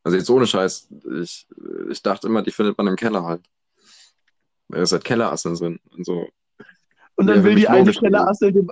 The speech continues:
Speaker 2: der anderen Kellerassel einen Brief schreiben und schreibt so, „Im Keller bei Basti.“
Speaker 1: <laughs>
Speaker 2: Der war jetzt echt nicht gut, aber der musste
Speaker 1: Ja, ja.
Speaker 2: raus. Was raus muss, muss raus, was keine Miete zahlt, ne? Das wird Eigentümer.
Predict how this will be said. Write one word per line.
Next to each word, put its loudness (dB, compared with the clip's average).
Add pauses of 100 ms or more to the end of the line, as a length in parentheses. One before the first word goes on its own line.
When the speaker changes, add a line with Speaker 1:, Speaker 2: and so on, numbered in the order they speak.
Speaker 2:
der 2
anderen 2
Kellerassel 0
einen 2
Brief 2
schreiben 0
und 2
schreibt -2
so, 2
„Im 4
Keller 0
bei 2
Basti.“ -2 (540)
Speaker 1:
<laughs> -4 (1500)
Speaker 2:
Der -2
war 2
jetzt 0
echt -6
nicht -8
gut, -2 (280)
aber 2
der -2
musste -4
Speaker 1:
Ja, -2
ja. -
Speaker 2:
raus. -2 (800)
Was -2
raus 2
muss, 4
muss 2
raus, 4
was -4
keine 0
Miete -2
zahlt, 0
ne? 0
Das -6
wird -6
Eigentümer. -2